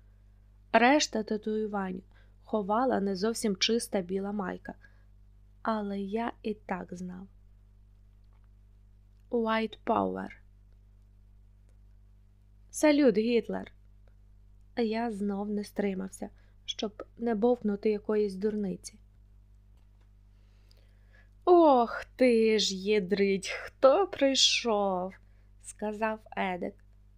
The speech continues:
Так звали Лисого. «Якими дорогами, Макс?» «Скучив», — холодно буркнув йому. Едик зареготав.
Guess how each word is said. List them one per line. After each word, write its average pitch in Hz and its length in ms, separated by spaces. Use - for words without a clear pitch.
Так 196 340
звали 190 420
Лисого. 190 520
«Якими 311 420
дорогами, 247 720
Макс?» 208 600
«Скучив», — - 680
холодно 220 420
буркнув 202 460
йому. 196 360
Едик 233 360
зареготав. 214 720